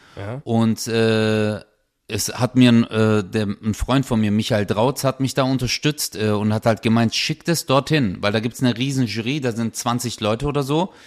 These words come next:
Speaker 2: K-, Künstler und Veranstalter und die entscheiden dann, wer den Förderpreis bekommt. Und dann hab ich halt, äh, den, äh, Förderpreis bekommen,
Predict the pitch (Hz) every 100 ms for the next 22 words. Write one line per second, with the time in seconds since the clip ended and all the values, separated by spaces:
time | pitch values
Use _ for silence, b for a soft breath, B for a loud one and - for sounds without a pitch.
0 | B B B - 120 110 - 151 151 -
1 | 131 127 127 101 104 104 101 - 110 120
2 | 123 - 127 131 113 110 123 131 - 131
3 | 139 139 123 117 113 110 104 B B B
4 | B - 151 147 - 101 - - 117 135
5 | 110 113 123 131 131 139 135 131 - 113
6 | 117 117 113 - B B B B B B
7 | B _ _ - 113 110 110 110 104 151
8 | 165 - 117 104 104 - 107 147